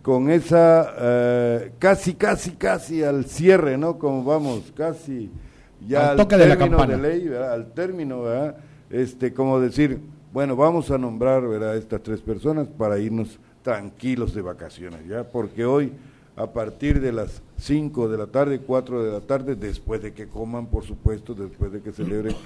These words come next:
Speaker 1: <coughs> después de que se den el abrazo y de, e intercambien esos regalos. Imagínense qué tipo de regalos han de intercambiar nuestros legisladores federales, ¿verdad? Que a nadie le falta nada, no sé qué se podrían regalar, pero a, imagínense nada más.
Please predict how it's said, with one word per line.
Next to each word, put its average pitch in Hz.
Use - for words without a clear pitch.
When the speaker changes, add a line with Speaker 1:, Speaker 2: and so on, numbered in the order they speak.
Speaker 1:
<coughs> -
después 175
de 170
que 131
se -
den 135
el 131
abrazo 117
y 123
de, 107
e 120
intercambien 120
esos 143
regalos. 127
Imagínense 131
qué 143
tipo 151
de 127
regalos 127
han 139
de -
intercambiar 120
nuestros 120
legisladores 117
federales, 120
¿verdad? 117
Que 113
a 101
nadie 120
le 110
falta 113
nada, 131
no 117
sé 107
qué 113
se 107
podrían 101
regalar, 113
pero 98
a, 92
imagínense 95
nada 98
más. 92